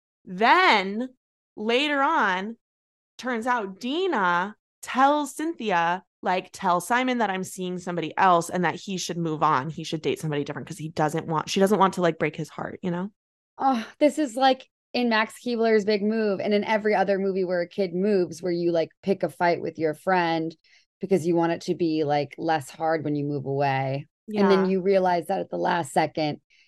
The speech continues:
Speaker 2: and you, and you hug as your car leaves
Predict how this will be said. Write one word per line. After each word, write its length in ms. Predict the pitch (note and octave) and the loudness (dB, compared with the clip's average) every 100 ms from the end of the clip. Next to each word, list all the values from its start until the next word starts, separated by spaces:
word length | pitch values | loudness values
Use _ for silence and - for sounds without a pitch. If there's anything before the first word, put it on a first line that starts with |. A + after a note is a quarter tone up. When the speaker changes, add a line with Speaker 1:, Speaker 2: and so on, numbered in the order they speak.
| _ | _
Speaker 2:
and 160 | A3 G3 | 0 4
you, 300 | F#3+ F3 E3+ - _ - | 6 4 2 -4 _ 0
and 160 | F3+ | 2
you 140 | F#3 E3+ | 4 2
hug 380 | D#3+ G3+ F#3 | 2 2 2
as 120 | E3 D3 | 2 -2
your 140 | E3 | -4
car 340 | - F3 E3 D#3+ | -2 0 2 0
leaves 360 | D#3 D3 C#3+ | -2 -6 -10